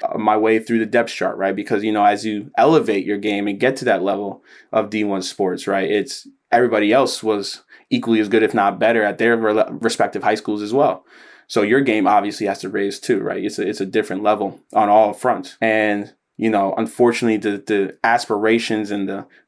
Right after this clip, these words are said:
goals I had for myself when coming at, into the University of New Hampshire didn't materialize. And that was really disappointing for me, man. It was really painful, really, to kind of have put in all that hard work,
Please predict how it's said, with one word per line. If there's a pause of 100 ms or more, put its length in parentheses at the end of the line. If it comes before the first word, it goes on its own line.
(120)
goals
I
had
for
myself (440)
when
coming
at, (180)
into
the
University
of
New
Hampshire
didn't (100)
materialize. (480)
And
that
was
really
disappointing
for
me,
man.
It
was
really
painful, (320)
really, (180)
to
kind
of
have
put
in
all
that
hard
work,